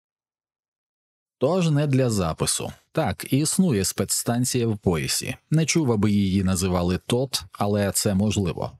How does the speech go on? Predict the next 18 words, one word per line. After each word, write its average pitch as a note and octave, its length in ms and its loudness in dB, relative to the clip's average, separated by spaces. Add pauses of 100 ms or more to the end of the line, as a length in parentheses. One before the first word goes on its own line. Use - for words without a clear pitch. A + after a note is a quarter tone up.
(160)
Лабораторія G#2+ 720 2
для G2 120 2
якихось G2 540 0
лякаючих G2 600 0
глибоких F#2+ 540 0
досліджень G#2+ 540 0
і G2+ 80 2
розробок. G#2+ 640 -2 (240)
Серйозна B2+ 560 2
наукова A#2 540 0
група, G#2 480 0
та G3 160 -2
місце G3 420 0
невеличке. E3 720 -2 (600)
Вірніше D3 460 2
назвати C3+ 440 0
його B2 220 2
непомітним. A2+ 840 0